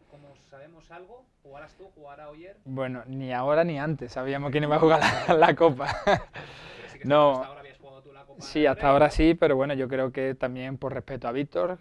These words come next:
Speaker 2: yo sé que todo jugador eh, le gusta jugar todos los partidos porque uno se siente bien cuando juega los partidos.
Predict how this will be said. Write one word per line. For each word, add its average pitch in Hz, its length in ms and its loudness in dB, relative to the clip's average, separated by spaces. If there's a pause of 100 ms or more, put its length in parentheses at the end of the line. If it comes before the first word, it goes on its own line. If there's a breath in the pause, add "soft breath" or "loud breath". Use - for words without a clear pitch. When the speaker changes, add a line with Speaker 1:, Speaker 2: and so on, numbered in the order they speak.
(140)
Speaker 2:
yo 127 200 -12
sé 127 200 -10
que 127 180 -10
todo 131 260 -8
jugador 127 560 -8 (340 soft breath)
eh, 123 840 -12
le 131 120 -10
gusta 127 280 -8
jugar 127 240 -10 (160)
todos 143 280 -2
los 127 120 -10
partidos 131 420 -8
porque 127 220 -20
uno 127 160 -20
se 123 120 -20
siente 131 300 -16
bien 120 200 -12
cuando 131 220 -14
juega 117 300 -8
los 107 140 -12
partidos. 135 520 -10